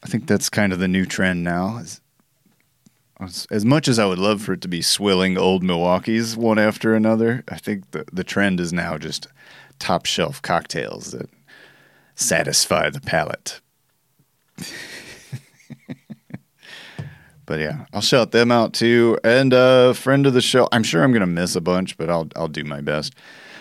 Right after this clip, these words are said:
Friend of the show, Christy Utzi, we made a,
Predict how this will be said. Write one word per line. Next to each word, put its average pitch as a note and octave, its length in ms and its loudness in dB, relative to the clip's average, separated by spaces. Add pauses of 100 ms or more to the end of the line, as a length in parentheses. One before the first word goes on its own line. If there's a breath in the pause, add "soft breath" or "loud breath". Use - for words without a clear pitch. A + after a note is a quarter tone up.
(120 loud breath)
Friend C3 260 4
of A2 80 6
the F#2+ 80 4
show, F#2+ 540 4
Christy F2 560 0
Utzi, F2 500 -2 (1120)
we F#2+ 120 -6
made F2+ 260 -2
a, D2+ 180 -8